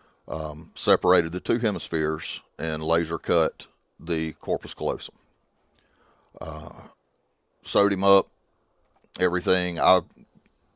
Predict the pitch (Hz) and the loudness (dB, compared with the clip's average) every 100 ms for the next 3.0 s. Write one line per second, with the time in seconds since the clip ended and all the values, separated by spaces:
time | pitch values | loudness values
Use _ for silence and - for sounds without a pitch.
0 | 85 - 85 85 - 73 90 90 90 92 | -20 -6 -2 -2 -4 -4 -2 -2 0 -2
1 | 87 87 85 85 69 87 90 90 90 85 | -2 0 2 2 2 0 2 2 0 0
2 | 85 87 82 85 85 87 80 76 80 82 | 2 2 2 -4 -4 -6 -6 -8 -8 -10